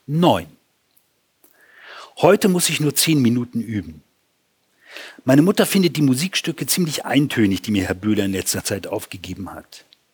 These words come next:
Als ich gestern mit Axel unterwegs war, ist Rüdiger vorbeigekommen und musste sich wahrscheinlich mit ihr über seine Bratsche unterhalten. Heute ist Sonntag und ich fahre ihn besuchen. Wir lassen unsere Fallabahn-Katapulte gegeneinander antreten.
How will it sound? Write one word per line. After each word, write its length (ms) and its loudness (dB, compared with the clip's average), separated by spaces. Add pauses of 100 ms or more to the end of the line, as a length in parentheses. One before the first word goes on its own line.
(280)
Als 160 -2
ich 100 -4
gestern 300 0
mit 140 0
Axel 260 0
unterwegs 580 -2
war, 100 2
ist 180 -6
Rüdiger 320 -4
vorbeigekommen 680 -6 (220)
und 140 2
musste 240 2
sich 160 -8
wahrscheinlich 420 -2
mit 160 -6
ihr 120 0
über 120 0
seine 220 -4
Bratsche 420 -8
unterhalten. 580 -12 (800)
Heute 220 4
ist 140 -6
Sonntag 580 0 (100)
und 120 -2
ich 80 -6
fahre 200 0
ihn 140 -2
besuchen. 540 -10 (1040)
Wir 100 2
lassen 240 4
unsere 240 4
Fallabahn-Katapulte 1160 0
gegeneinander 640 -2
antreten. 720 -10